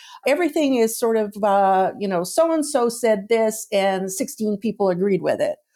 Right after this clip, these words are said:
Or they keep repeating the same phrase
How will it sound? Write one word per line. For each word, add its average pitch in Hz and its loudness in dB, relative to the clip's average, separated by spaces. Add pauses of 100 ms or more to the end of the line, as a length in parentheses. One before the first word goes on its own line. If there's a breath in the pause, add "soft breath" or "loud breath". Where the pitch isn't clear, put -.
(240 soft breath)
Or 220 6
they 220 2
keep 339 2
repeating 262 2 (260 soft breath)
the 208 0
same 254 2
phrase 180 0